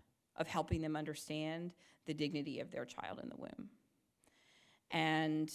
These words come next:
um, and helping them understand that we see the value of their child even if they don't is a really, really important step. Um, and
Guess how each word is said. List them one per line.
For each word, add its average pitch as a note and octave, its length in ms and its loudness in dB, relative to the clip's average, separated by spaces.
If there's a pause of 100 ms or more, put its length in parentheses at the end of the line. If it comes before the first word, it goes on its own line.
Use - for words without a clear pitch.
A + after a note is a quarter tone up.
(160)
um, D#3 540 0 (1000)
and E3 120 6
helping F#3 340 6
them F3 180 4
understand E3+ 540 2
that D3+ 200 0
we E3 160 2
see F3 200 -2
the E3 100 2
value D#3+ 360 4
of D#3+ 120 -2
their D#3 120 0
child D3+ 400 0
even D#3 220 -2
if D#3 140 -4
they D3 140 -2
don't D3 480 -4 (340)
is D3+ 120 -2
a D#3 40 -6
really, D3 280 -2
really C#3+ 280 -4
important - 480 -8
step. - 540 -6 (1160)
Um, D#3 600 4 (600)
and D#3+ 520 8